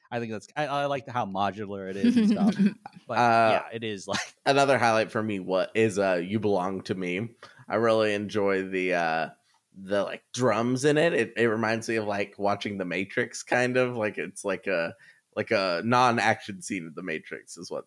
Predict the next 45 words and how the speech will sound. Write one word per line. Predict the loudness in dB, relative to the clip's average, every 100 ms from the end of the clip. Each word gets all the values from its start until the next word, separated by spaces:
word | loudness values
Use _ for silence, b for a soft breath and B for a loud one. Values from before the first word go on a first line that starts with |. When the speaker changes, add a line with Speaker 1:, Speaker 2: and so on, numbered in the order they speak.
| _
Speaker 3:
the | -6 -2
vibe | 0 0 -2
of |
that | -4 -6
song | -6 -6 -6
to | -10
me. | -8
I | -6
really | -4 -6 -8
enjoy | -10 -14 -14
it. | -16 -18 _ _ _
Speaker 1:
Uh, | -6 -4 -2 -4 -6 -2
yeah, | 2
this | 2 4
album's, | 2 0 -4
like, | -4
super | -6 -6 -4 -2
well, | 0 0 -4 0
I, | 0
I | 0 -4 -2
just, | -4 0
like, | 0 -2 -4 B -4
because | -2 0 0
it's | -2
such, | -4 -2
like, | -2
an | -2
industrial | -4 -2 2 2 2 2 2
product, | 0 0 0 2 -4 -6 -20 b b b
like, | 0
y-, | 2 0
it's, | -2 -4 2
like, | 2 2 -6 -18
the, | -6 0 0 0 -10 -16
the | -4 0
mixing | 2 2 0 2 4 4 4
and | 2
the | 2
production | 2 4 2 2 -2
is | -2
always | 2 2 4 0
gonna | -2 -4
be | -4
so, | -2 -4 -4 -6
like, | -8